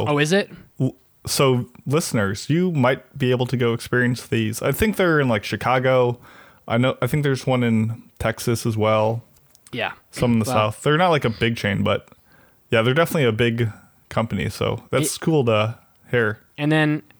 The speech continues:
Speaker 1: and then I also bought tickets to this thing called Sensory Overload, which is a, a maze that you go in that's pitch dark, and you can't see anything, and you have to get through the maze s-, s-, solely by feeling your way through it. And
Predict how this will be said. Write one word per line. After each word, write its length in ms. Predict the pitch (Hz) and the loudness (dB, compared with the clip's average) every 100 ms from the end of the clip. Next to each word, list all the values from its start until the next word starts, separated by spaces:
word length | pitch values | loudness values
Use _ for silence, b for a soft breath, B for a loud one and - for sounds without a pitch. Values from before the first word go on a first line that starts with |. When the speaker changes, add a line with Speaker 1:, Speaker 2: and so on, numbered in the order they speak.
| _ - | _ -18
Speaker 1:
and 260 | 160 147 | -10 -4
then 80 | 175 | -2
I 80 | 175 | 2
also 260 | 185 190 190 | 2 2 2
bought 220 | 156 156 | 0 0
tickets 280 | 165 160 - | 0 -2 -2
to 80 | 143 | -4
this 160 | 139 | -4
thing 160 | - 147 | -4 -4
called 220 | 127 117 | -4 -4
Sensory 380 | - 147 139 117 | -4 -4 -4 -4
Overload, 480 | 120 117 104 98 95 | -4 -6 -8 -8 -8
which 180 | 113 127 | -8 -6
is 80 | |
a, 200 | 123 117 113 B B B B | -4 -4 -6 B B B B
a 60 | 117 | -2
maze 460 | 120 135 151 156 | 0 2 2 2
that 140 | 131 - | 0 -6
you 60 | |
go 220 | 113 110 104 | -8 -8 -8
in 120 | 104 | -8
that's 120 | 101 | -10
pitch 280 | - 147 - | -6 -6 -4
dark, 340 | 120 107 104 - | -4 -4 -4 -10
and 100 | 123 | -10
you 80 | 123 | -8
can't 220 | 120 139 | -6 -8
see 140 | 135 113 | -6 -6
anything, 300 | 117 107 104 | -6 -8 -8
and 60 | |
you 60 | 110 | -6
have 100 | 120 | -6
to 80 | 123 | -6
get 160 | 123 127 | -6 -6
through 80 | |
the 60 | 120 | -6
maze 340 | 113 113 110 - - | -4 -6 -6 -10 -12
s-, 160 | - - | -12 -10
s-, 240 | - - - - | -8 -8 -10 -14
solely 380 | - 175 185 220 | -4 0 0 0
by 120 | 165 | 0
feeling 320 | - 147 139 | -2 -2 -2
your 100 | 127 117 | -4 -6
way 120 | 107 | -8
through 220 | 113 101 | -10 -12
it. 120 | 78 _ b b b b b | -14 _ b b b b b
And 520 | 117 117 113 110 | 0 0 -2 -4